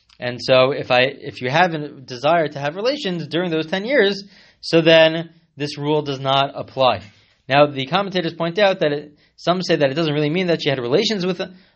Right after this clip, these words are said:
uh, sexual relations with a non-Jew. It means that she had the desire for it,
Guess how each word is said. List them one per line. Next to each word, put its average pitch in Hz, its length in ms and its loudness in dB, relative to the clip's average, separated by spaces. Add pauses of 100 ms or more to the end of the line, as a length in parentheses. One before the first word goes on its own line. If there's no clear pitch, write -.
(120)
uh, 147 300 0
sexual 156 300 0
relations 196 360 2
with 185 100 -2
a 185 40 0
non-Jew. 175 400 2
It 160 40 -2
means 135 200 -6
that 123 140 -4
she - 140 -8
had 110 140 -6
the 123 40 -8
desire 233 640 4
for 220 200 0
it, 214 300 0